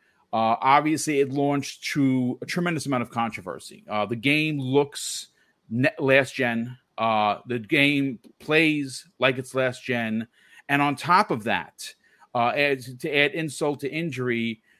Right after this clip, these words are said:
they literally clobbered the community with microtransactions, right? They, I mean, it, it, it just, the, the microtransactions were nothing short of egregious.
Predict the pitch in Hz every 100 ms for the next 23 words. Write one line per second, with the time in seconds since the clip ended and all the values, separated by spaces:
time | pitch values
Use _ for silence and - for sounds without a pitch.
0 | _ 120 147 151 151 127 _ - - 160
1 | 170 214 190 160 139 123 - 160 165 165
2 | 135 131 113 - 143 143 135 127 117 117
3 | 113 113 117 - 98 95 80 - - _
4 | - - 110 113 110 113 117 123 117 143
5 | 147 147 139 131 139 131 156 - 151 131
6 | 139 - 143 156 165 - 156 139 139 135
7 | 143 120 127 131 131 135 - 123 107 101
8 | 139 151 131 135 - -